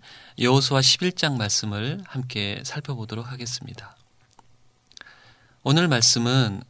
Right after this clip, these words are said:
가나안 땅에 전쟁이 그쳤다는 말로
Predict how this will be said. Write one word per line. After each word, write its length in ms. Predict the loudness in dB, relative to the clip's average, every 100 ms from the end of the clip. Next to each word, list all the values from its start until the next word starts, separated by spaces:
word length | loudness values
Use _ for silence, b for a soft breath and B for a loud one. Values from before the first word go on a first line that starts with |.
| _ _
가나안 440 | -4 2 4 4 4
땅에 520 | 0 0 -2 -4 -6 B B B B
전쟁이 560 | 2 4 4 4 2 0
그쳤다는 800 | -2 -4 -4 -2 0 0 -2 -4
말로 540 | -4 -6 -4 -4 -4